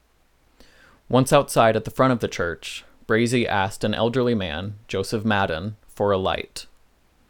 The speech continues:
"I gave him a match and he lit it and went up in flames and ran ahead,"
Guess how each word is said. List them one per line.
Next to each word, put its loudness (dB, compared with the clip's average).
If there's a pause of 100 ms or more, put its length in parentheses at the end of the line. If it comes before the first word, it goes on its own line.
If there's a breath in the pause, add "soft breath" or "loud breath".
(720 soft breath)
"I 0
gave 4
him 2
a 4
match 2
and -2
he -4
lit 4
it 0
and -4
went 0
up -4
in -4
flames -2
and -6
ran -2
ahead," -4